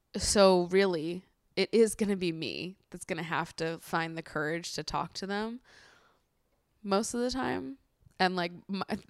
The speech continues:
<laughs> I get my mom's energy of being like, "Just go to a museum. Just go, like, sit at a museum." <laughs> It's like, I go to museums. It's not like you just, like, go to a museum and there's, like, some hot nerd boy waiting there,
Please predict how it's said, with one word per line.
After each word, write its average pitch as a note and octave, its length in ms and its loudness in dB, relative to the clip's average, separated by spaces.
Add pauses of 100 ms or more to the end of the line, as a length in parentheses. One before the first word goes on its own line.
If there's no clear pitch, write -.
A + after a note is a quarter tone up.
(280)
<laughs> - 540 -10
I F#3+ 80 10
get G#3 280 2
my C4+ 140 2
mom's G3 360 2
energy E3+ 480 -4
of E3+ 140 -4
being E3+ 200 -2
like, E3+ 120 -4
"Just B3+ 200 -4
go C#4 80 2
to D4+ 80 2
a D#4+ 40 2
museum. G3 640 0
Just - 160 -6
go, B3+ 100 0
like, D4+ 160 -2
sit - 240 -2
at G3 100 -2
a F#3 40 -2
museum." - 420 -2
<laughs> - 180 -16 (2500)
It's D4+ 140 -4
like, C#4 140 -2
I A#3+ 80 2
go G3+ 180 0
to C#4 80 -2
museums. F3 760 -6
It's A2 240 -8
not G#3+ 160 4
like A3+ 180 0
you G#3 120 -2
just, F3+ 140 -2
like, E3+ 220 -4
go D#3+ 160 2
to D#3+ 80 2
a D#3 60 -2
museum D#3+ 440 -4
and D3+ 100 -6
there's, C#3 160 -6
like, D#3 180 -4
some F3 300 0
hot D#3+ 360 4
nerd D#3+ 380 -4
boy D3+ 240 -2
waiting D3+ 440 -6
there, C#3 320 -4